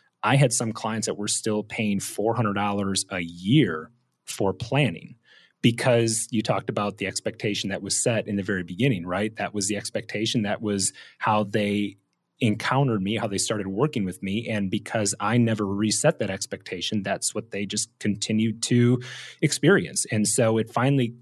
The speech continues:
I finally got to the point of becoming courageous enough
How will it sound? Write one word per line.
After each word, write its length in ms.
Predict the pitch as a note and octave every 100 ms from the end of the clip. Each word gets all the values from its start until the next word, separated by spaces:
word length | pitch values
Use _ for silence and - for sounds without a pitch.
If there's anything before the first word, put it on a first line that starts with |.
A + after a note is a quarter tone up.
| _
I 100 | A2+
finally 340 | A2+ B2+ D3 C#3
got 220 | B2+ A#2+
to 60 | A2
the 80 |
point 440 | G#2+ - A2+ A2 G#2+ -
of 440 | G#2 G2+ G2+ F#2+ - - - _ _ _ _ _ _ _
becoming 480 | A2 - C3 A#2 A2
courageous 760 | - G#2+ G#2 C#3 F3 D3+ -
enough 640 | B2 A2+ G#2+ G#2+ - -